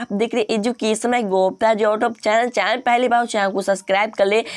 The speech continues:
साथ में एक बेल आइकन होगा उसको भी दबा ली, ताकि लेटेस्ट वीडियो आपको मिलता रहे बिल्कुल फ्री। दोस्तों वीडियो को शुरू करने से पहले वीडियो को लाइक करिए, क्योंकि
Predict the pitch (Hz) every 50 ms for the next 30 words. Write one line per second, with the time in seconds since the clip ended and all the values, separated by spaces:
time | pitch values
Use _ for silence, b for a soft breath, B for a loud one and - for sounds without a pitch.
0 | B B - - - 269 247 247 - 247 269 247 214 202 214 208 202 202 214 226
1 | 226 233 233 226 226 233 - - 277 247 262 233 202 226 214 208 214 220 226 240
2 | 226 - 196 185 185 202 202 190 196 190 190 220 247 269 254 - 202 190 214 214
3 | 208 233 240 - - 202 185 - - 233 233 220 202 185 180 175 - - 196 190
4 | 202 247 254 226 190 175 165 160 - 233 233 220 - 190 165 180 175 151 B B
5 | B B B 175 175 214 226 214 - 285 269 254 269 262 262 262 254 269 262 -
6 | - 240 247 262 - 233 220 220 226 220 - 226 226 233 220 202 214 196 190 220
7 | 214 - 240 226 202 185 180 185 190 190 - 208 190 190 - 196 202 202 - -